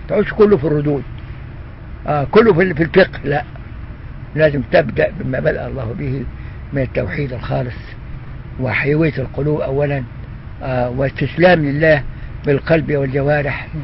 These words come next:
صلح القلب صلحت الجوارح، فخليك في هذا، وجاهد نفسك واصبر على ذلك. أو الأمر عظيم، مش حي-، كل، طول ما أنت عايش محتاج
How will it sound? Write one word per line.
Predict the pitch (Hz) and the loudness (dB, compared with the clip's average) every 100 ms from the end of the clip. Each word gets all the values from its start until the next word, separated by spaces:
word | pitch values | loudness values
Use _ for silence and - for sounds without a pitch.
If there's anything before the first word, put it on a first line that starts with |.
| - - - | -10 -12 0
صلح | 170 160 127 | 2 4 2
القلب | 151 180 202 147 | 2 4 4 4
صلحت | 180 151 123 | 2 2 0
الجوارح، | 139 117 101 - - - - - - - - | -4 -4 -6 -8 -10 -12 -12 -12 -12 -8 -4
فخليك | 135 143 175 143 | -2 0 0 0
في | 147 | 0
هذا، | 127 123 107 - - - - - - | 0 -2 -4 -10 -10 -10 -12 -8 0
وجاهد | 147 185 147 | 6 6 6
نفسك | 156 170 147 127 | 2 0 -4 0
واصبر | 151 143 - 135 | 0 0 -2 -4
على | 123 120 | -2 -4
ذلك. | 117 104 101 - - - - - - 135 | -6 -8 -10 -10 -12 -12 -12 -14 -10 -2
أو | 135 | 0
الأمر | 220 233 196 | 4 6 6
عظيم، | 156 165 151 143 104 - - - - - - - - - | 4 2 2 0 -4 -10 -12 -12 -12 -12 -12 -14 -12 -4
مش | 170 175 | -2 0
حي-، | - 185 190 104 | 4 4 4 2
كل، | - 233 220 | 2 2 2
طول | 240 254 | 4 6
ما | 233 | 4
أنت | 202 | 4
عايش | 196 240 233 175 | 4 4 4 2
محتاج | 143 - 185 190 | -4 0 4 4